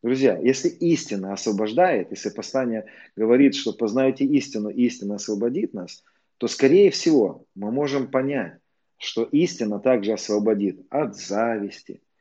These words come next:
от непрощения, от горечи, от не-, от не-, непосвященности, от амбиций.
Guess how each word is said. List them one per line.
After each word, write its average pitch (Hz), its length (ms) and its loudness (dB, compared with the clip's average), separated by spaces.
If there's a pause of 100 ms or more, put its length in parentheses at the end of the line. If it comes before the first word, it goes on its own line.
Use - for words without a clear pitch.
(240)
от 139 220 2
непрощения, 113 1300 -2 (280)
от 123 320 2
горечи, 107 1040 2 (340)
от 139 220 2
не-, 165 220 4
от 135 260 2
не-, 156 360 -2
непосвященности, 131 1600 2
от 151 240 0
амбиций. 135 1120 0